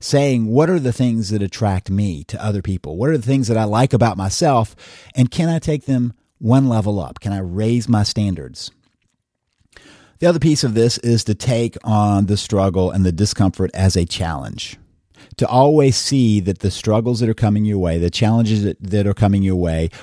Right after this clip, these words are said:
are just that. They're opportunities for growth. You don't need to seek them out. They'll come your way, but you don't need to avoid them,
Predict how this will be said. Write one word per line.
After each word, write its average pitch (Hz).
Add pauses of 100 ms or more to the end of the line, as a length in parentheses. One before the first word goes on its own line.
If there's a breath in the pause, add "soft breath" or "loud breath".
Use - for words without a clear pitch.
are 92
just 98
that. 76
They're 92
opportunities 110
for -
growth. 80 (260)
You 90
don't 123
need 156
to 151
seek 151
them 156
out. 123 (100)
They'll 98
come 131
your 143
way, 101 (460 loud breath)
but 123
you 147
don't 165
need 185
to 160
avoid 151
them, 80